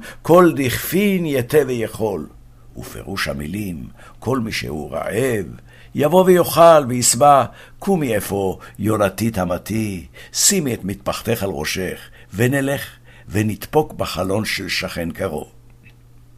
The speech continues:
ורבקה בילה, העושה תמיד רצון בעלה,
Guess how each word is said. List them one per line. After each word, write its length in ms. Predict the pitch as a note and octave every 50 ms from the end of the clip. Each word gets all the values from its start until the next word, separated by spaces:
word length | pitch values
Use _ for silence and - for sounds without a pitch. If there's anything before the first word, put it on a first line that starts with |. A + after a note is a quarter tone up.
| - - - - - - - - - - - - - - - - - - -
ורבקה 380 | - - F#2+ E2+ - - - D#2
בילה, 400 | D#2+ A2+ C3 C3+ A2 F#2+ D#2+ D2+ B1+ - - - - - - - - - - - -
העושה 480 | - - - F2 F2 F2 - - B2+ C3
תמיד 400 | B2+ G#2 F2 F#2 G#2 A#2+ A#2+ G#2
רצון 400 | F2+ F2+ - - G2+ A2 G2+ D#2
בעלה, 540 | E2 D2 D2+ D#2 E2 G2+ A2+ G#2+ E2 D#2